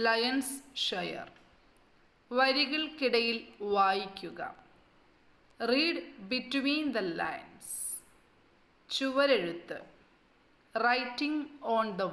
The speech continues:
wall. കറകളഞ്ഞ, impeccable, spotless. മന്ദബുദ്ധി, retard,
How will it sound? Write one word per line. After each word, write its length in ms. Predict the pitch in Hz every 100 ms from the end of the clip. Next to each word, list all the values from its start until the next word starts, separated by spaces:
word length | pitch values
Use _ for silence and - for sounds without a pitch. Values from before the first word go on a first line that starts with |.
| 165
wall. 300 | 175 165 147 - - - _ _ _ _ _ _ _ _ _ _ -
കറകളഞ്ഞ, 840 | 247 254 294 269 214 175 170 165 151 - - _ _ _ - 247
impeccable, 800 | 240 285 285 240 226 175 196 285 285 - - _ - -
spotless. 800 | - 254 233 240 160 - - - - - - - _ _ _ _ _ _ _ _ _ - 226 240
മന്ദബുദ്ധി, 960 | 240 254 269 277 202 175 165 180 160 - - _ _ _ - _ _ -
retard, 560 | 214 208 220 214 240